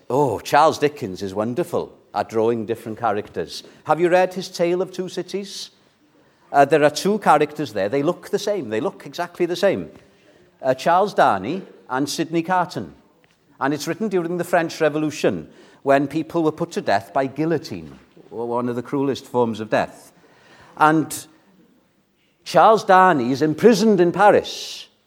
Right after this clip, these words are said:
He's convicted, and he's there in the cell, awaiting execution. He's about to be guillotined.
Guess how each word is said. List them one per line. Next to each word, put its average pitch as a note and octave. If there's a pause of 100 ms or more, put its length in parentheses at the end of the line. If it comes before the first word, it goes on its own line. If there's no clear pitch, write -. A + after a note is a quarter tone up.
(680)
He's C#3+
convicted, E3
and C#3
he's C#3
there A3+
in A3+
the A3
cell, E3+ (160)
awaiting F#3
execution. G3
He's G2+
about F#3+
to G3
be G#3
guillotined. E3+